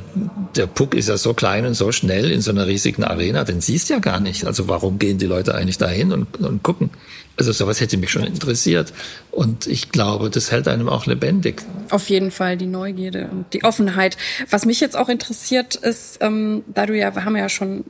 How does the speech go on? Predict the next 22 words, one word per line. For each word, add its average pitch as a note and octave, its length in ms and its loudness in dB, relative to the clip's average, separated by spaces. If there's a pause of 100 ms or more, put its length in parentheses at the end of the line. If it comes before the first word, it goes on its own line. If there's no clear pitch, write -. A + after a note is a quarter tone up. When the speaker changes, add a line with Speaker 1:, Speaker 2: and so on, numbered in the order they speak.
(160)
Speaker 2:
äh, - 120 -6
herausgefunden, G3 840 -2
ja F#3+ 100 0
mehrere, F#3 1040 0
äh, - 60 -6
Disziplinen G3 880 2
lebst, F#3+ 440 0
sage G3 240 2
ich G3+ 140 -2
mal, G#3 220 0
ne? G3 160 -2
Du - 80 -4
bist F3+ 240 -4
Komponist, - 600 -4
du G3 60 -4
bist - 240 -8
Dirigent, G3+ 520 -4
du - 40 -6
unterrichtest G#3 760 -4
auch - 100 -8
als - 260 -2 (520)
Kompositionsprofessor. - 1800 0